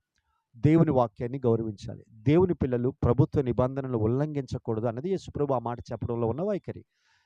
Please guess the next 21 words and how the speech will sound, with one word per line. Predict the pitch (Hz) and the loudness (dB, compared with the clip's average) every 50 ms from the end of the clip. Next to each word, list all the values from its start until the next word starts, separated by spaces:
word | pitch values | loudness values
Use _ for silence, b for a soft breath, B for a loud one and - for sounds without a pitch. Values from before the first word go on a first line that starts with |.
| _ _ _ _ - | _ _ _ _ 0
ఉద్దేశ్యం. | 135 139 139 147 156 143 - - 78 - _ _ _ _ _ _ _ _ _ _ - | 0 0 2 2 -2 -2 -2 -8 -14 -16 _ _ _ _ _ _ _ _ _ _ -10
ఇప్పుడు | 220 196 247 233 | -6 -2 0 2
మనం | 208 202 202 180 143 | 2 2 0 0 -2
గమనించినట్లయితే, | 143 139 160 185 208 - 190 180 170 143 - 139 135 131 - 160 143 120 117 127 143 _ _ _ _ _ _ _ _ _ _ _ _ _ _ _ _ _ _ _ - | -2 -2 -2 -6 -6 -8 -8 -8 -8 -6 -4 -6 -6 -4 -4 -4 -2 -2 -4 -6 -8 _ _ _ _ _ _ _ _ _ _ _ _ _ _ _ _ _ _ _ -2
క్రై-, | - 151 175 202 196 208 - _ _ _ - | 2 2 2 4 2 -2 -6 _ _ _ -6
మన | 131 143 156 165 | 0 0 0 0
ప్రభుత్వ | - - 139 151 165 190 - 220 | 2 2 2 2 2 2 2 0
చట్టాలు | 196 - - 147 127 - 151 143 139 131 131 - - 135 | 0 0 0 -2 0 0 0 0 0 0 -2 -4 -4 -4
చేశాయి. | 127 117 104 - 120 104 101 - - _ _ _ _ _ _ _ _ 107 | -4 -4 -4 -4 -4 -4 -6 -10 -18 _ _ _ _ _ _ _ _ _
జూదం | - - - 165 175 185 190 185 175 - - 123 | -10 0 6 6 8 8 8 6 4 2 -4 -2
యాక్ట్ | 120 120 - - - - | -2 -2 -2 -4 -4 -2
ప్రకారం | 120 120 113 - 131 127 123 127 117 101 - _ _ _ _ _ _ _ _ _ _ _ _ _ _ _ _ - | -2 -2 -2 -2 -2 -2 0 -2 -4 -4 -10 _ _ _ _ _ _ _ _ _ _ _ _ _ _ _ _ 2
పందెములతో | 135 139 151 175 170 185 196 185 180 180 170 - 170 165 | 2 2 2 2 6 6 6 6 6 2 2 2 0 0
ఏ | 165 151 135 131 139 151 - | 0 0 0 0 0 0 -2
ఆట | 107 107 120 135 - | -2 -4 -4 -2 -2
ఆడకూడదు, | 135 127 123 123 123 120 127 123 131 135 156 - _ _ _ _ _ _ - - _ _ - | -2 -2 0 0 0 -2 -2 -2 -2 -6 -8 -16 _ _ _ _ _ _ -20 -20 _ _ -10
ఆటల | 110 107 135 - - 170 156 | -4 -4 -4 -4 -4 -6 -6
మీద | 143 135 131 123 | -4 -6 -6 -6
ఎటువంటి | 139 127 110 - 139 135 127 131 | -8 -10 -8 -4 -4 -2 -2 -4
పంద్యాలు | - - 113 107 113 113 120 127 123 123 139 | -4 -6 -8 -8 -6 -6 -4 -4 -2 -2 -4
జరిగినా | 131 - 110 104 107 113 117 131 170 | -4 -6 -8 -6 -6 -8 -10 -10 -10